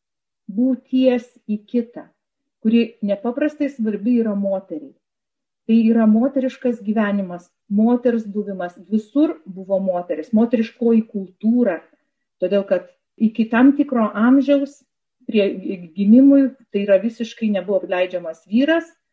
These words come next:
Dabar, kada nepaprastai medikalizuota yra, visas mūsų gyvenimas yra absoliučiai medikalizuotas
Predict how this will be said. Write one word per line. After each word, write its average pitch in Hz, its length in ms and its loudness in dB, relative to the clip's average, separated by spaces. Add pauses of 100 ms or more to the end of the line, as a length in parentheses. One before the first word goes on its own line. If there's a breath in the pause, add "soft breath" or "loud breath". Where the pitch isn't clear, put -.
(440)
Dabar, 196 260 2
kada 220 240 0
nepaprastai 220 560 0
medikalizuota 190 960 -4
yra, 185 420 0
visas 180 300 -6
mūsų 220 260 2
gyvenimas 220 540 0
yra 202 220 -4 (540)
absoliučiai 214 600 0
medikalizuotas 196 1000 -2